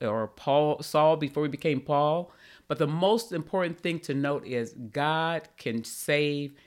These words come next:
anyone. God can change anyone.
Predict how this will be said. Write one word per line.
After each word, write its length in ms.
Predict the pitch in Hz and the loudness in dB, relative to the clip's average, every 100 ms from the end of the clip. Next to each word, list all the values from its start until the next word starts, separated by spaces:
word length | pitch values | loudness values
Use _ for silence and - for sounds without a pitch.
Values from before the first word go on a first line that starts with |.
| _ _ | _ _
anyone. 640 | 196 175 131 113 107 104 - 139 | -2 0 -2 -4 -6 -10 -14 -10
God 260 | 170 180 180 | -4 -4 -4
can 160 | 160 | -6
change 680 | 156 - 190 196 190 147 - - | -6 -4 -2 0 0 0 -4 -4
anyone. 560 | 107 104 104 92 92 | -4 -4 -8 -10 -14